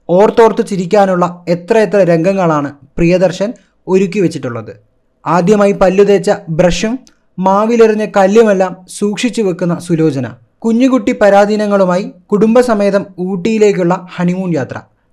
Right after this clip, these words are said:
നായികയെ പായയിൽ പൊതിഞ്ഞ് ചുമന്നുകൊണ്ടുള്ള നടത്തം, കൂടോത്രം കണ്ടുപിടിക്കാനെത്തുന്ന മന്ത്രവാദി, ബിസ്ക്കറ്റ് കമ്പനിയിൽ പരിശോധനയ്ക്കെത്തുമ്പോഴുള്ള രംഗം,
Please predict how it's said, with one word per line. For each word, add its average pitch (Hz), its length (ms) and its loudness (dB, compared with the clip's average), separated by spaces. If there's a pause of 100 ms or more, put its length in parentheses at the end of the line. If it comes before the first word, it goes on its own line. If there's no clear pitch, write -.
(140)
നായികയെ 190 640 0 (300)
പായയിൽ 226 420 4
പൊതിഞ്ഞ് 196 680 -2
ചുമന്നുകൊണ്ടുള്ള 202 680 0
നടത്തം, 143 380 -2 (460)
കൂടോത്രം 220 540 2
കണ്ടുപിടിക്കാനെത്തുന്ന 196 1040 0
മന്ത്രവാദി, 151 580 -2 (420)
ബിസ്ക്കറ്റ് 180 440 0
കമ്പനിയിൽ 202 460 0 (240)
പരിശോധനയ്ക്കെത്തുമ്പോഴുള്ള 196 1120 2
രംഗം, 131 260 0